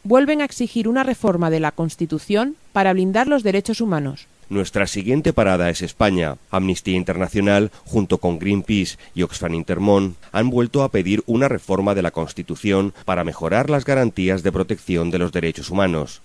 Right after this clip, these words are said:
Speaker 2: Las organizaciones proponen acabar con los derechos de primera y de segunda. Además, piden no utilizar la crisis económica y las políticas de austeridad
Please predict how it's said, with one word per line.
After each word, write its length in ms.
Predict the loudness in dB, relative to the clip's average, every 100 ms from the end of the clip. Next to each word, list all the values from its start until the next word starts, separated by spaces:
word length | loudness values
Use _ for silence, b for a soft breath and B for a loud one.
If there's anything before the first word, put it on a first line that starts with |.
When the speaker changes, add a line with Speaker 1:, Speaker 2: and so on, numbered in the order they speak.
| -8
Speaker 2:
Las 160 | -6 -4
organizaciones 840 | -4 -4 -6 -8 0 2 2 0
proponen 480 | -4 -2 0 2 2
acabar 420 | 0 0 0 -2
con 160 | -2 -2
los 160 | -2
derechos 460 | -4 -4 -4 -6 -4
de 120 | -6
primera 500 | -4 -2 -2 0 -2 -4
y 100 | -6
de 160 | -6
segunda. 560 | -6 -2 0 0 -2 -6 _
Además, 520 | -4 -2 -2 -2 -4 -10 -4
piden 420 | 0 2 0 2
no 100 | 2
utilizar 580 | 2 0 -2 -2 -4 -2
la 120 | -6
crisis 380 | -4 -8 -6 -6
económica 580 | -2 0 2 0 -2
y 60 | -4
las 160 | -4 -4
políticas 560 | -4 -4 -4 -4 -4
de 80 | -2
austeridad 640 | -4 -2 -2 2 4 2